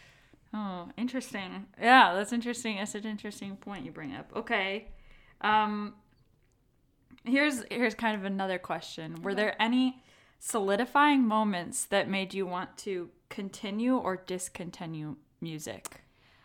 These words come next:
Speaker 2: I also had a moment. This, like, really, I'm giving you all of my music trauma, I guess.
Speaker 1: Okay.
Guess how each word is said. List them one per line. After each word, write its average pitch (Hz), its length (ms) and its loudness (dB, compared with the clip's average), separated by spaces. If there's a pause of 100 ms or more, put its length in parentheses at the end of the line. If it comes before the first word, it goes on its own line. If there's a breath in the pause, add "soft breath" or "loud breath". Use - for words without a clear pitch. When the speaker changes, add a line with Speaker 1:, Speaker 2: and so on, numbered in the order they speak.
(200 soft breath)
Speaker 2:
I 220 260 -6 (140)
also 233 480 0
had 247 220 0
a 226 40 -2
moment. 202 560 -6
This, 220 240 -4
like, 190 260 -2
really, 165 320 -4 (100)
I'm 247 260 4
giving 254 260 2
you 254 120 2
all 196 200 8
of 233 140 0
my 226 160 0
music 226 380 -2
trauma, 202 460 2
I 202 220 2
guess. 254 440 10
Speaker 1:
Okay. - 100 2